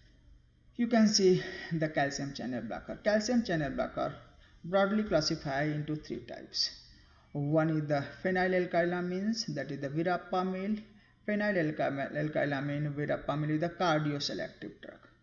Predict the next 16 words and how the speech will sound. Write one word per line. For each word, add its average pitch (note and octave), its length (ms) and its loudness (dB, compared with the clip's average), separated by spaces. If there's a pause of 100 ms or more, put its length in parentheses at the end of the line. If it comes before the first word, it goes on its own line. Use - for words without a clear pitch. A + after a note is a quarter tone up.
(400)
does D#3 140 2
not D#3+ 200 0 (160)
having D3+ 360 -2 (100)
any F3 200 0
effect D#3 320 -4
on C#3 120 -6
the - 80 -4
blood - 240 -6
vessels. - 580 -8 (840)
Benzodiazepine, F3+ 1200 4 (720)
it E3+ 140 0
is E3 160 2
a E3+ 60 4
mixed G#3+ 760 2
drug, - 160 -8 (840)
ac-, C#3+ 200 0